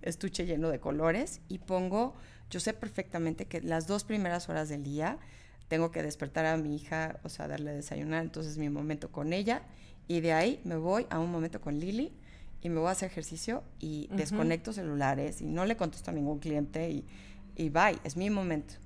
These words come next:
Speaker 1: O sea, yo creo que tiene que haber momentos para todo.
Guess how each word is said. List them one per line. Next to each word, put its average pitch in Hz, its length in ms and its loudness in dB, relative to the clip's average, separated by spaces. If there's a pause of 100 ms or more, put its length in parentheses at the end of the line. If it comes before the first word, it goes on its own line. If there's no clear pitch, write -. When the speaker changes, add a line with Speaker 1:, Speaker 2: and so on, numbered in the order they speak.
Speaker 1:
O 151 40 -10
sea, 156 100 -4
yo 175 300 2
creo 185 140 -4
que 202 100 -2
tiene 202 260 0
que 196 80 -4
haber 165 140 2
momentos 160 440 2
para 151 340 -4 (160)
todo. 147 220 2